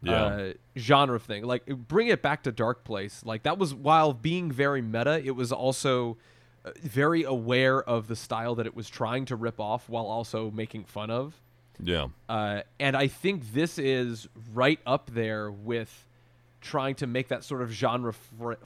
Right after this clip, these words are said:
Speaker 2: flair of psychological horror, uh, not so much a thriller, but, like, uh,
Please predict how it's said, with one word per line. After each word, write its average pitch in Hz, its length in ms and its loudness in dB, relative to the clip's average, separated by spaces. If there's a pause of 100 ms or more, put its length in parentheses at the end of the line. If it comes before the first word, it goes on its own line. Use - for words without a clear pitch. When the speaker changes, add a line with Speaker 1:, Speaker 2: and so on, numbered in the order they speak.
Speaker 2:
flair 123 460 0
of 107 540 -4
psychological 117 1040 -6
horror, 110 600 -6 (540)
uh, 104 600 0
not 175 160 2
so 254 80 -6
much 254 180 -4
a 147 60 0
thriller, 143 480 -2
but, 123 200 -6
like, 120 380 -6
uh, 113 280 -4